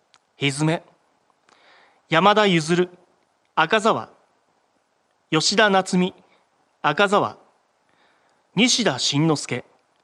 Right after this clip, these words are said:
水分け。蒲生翔平、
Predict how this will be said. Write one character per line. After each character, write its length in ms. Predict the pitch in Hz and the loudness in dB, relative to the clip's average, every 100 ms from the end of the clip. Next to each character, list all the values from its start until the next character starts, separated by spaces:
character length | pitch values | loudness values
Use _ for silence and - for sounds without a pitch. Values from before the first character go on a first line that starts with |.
| _ _ _ | _ _ _
水 300 | 131 147 175 | -4 0 0
分 280 | 156 160 | 0 -2
け。 20 | - _ _ _ _ _ _ _ _ _ _ _ | -10 _ _ _ _ _ _ _ _ _ _ _
蒲 340 | 196 226 175 | 2 4 2
生 20 | |
翔 280 | 123 - 143 | 0 -2 -2
平、 240 | 131 127 | 0 -2